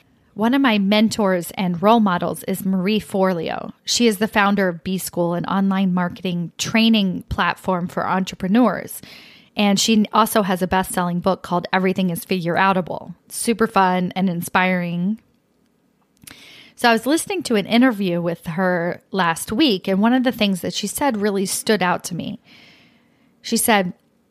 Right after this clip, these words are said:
"You wouldn't have the dream in your heart if you didn't already have what it takes to make it happen."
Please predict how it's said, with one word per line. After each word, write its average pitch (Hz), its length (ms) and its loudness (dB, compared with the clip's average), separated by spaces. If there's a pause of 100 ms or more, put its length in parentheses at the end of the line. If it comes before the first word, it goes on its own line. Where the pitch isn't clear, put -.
(460)
"You 220 180 0
wouldn't 359 380 0
have 240 320 0
the 220 80 0
dream 214 500 0
in 226 140 2
your 202 140 2
heart - 460 -4
if 196 200 -6
you 196 80 2
didn't 240 420 0
already 196 460 2
have 170 400 -4
what 180 160 0
it 180 200 -4
takes - 600 0
to 208 100 0
make 185 240 0
it 175 100 -4
happen." - 680 -2